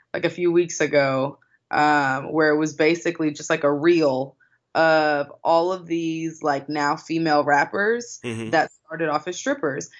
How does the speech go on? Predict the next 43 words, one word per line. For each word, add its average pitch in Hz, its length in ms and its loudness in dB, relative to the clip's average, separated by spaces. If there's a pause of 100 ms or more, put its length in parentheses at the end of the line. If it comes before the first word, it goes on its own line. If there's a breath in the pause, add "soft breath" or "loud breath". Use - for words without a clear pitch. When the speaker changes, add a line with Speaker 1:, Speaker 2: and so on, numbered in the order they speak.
(140 loud breath)
Speaker 1:
And - 80 -8
they're 208 120 0
like, 196 180 2
"Why 180 300 2
do 285 100 -2
strippers 202 580 -6
be 208 120 -10
coming 202 260 -6
with 202 220 -8
juice? - 640 0 (280 soft breath)
Like, 220 400 2 (100)
they 220 340 -4
all 233 400 4
come 214 240 -4
with 190 120 -6
bars, 185 640 0
and 202 180 -6
why 233 220 4
is 285 200 -2
that?" 139 200 -4 (240 loud breath)
In 127 80 -2
my 302 120 4
head, 277 120 0
I'm 233 60 -6
like, 233 120 -6
"Okay, 262 360 -2
I 247 40 -2
guess 302 220 -4
it - 40 -2
makes 196 220 -4
sense. 185 220 -2
Like, 160 180 0 (220 loud breath)
you're 247 140 -2
in 262 60 4
a - 20 0
strip 185 280 0
club, 175 400 2
you're 190 140 -4
in 214 60 -4
an 214 60 -4
environment 170 580 2
where, 165 140 0
like, 156 360 -2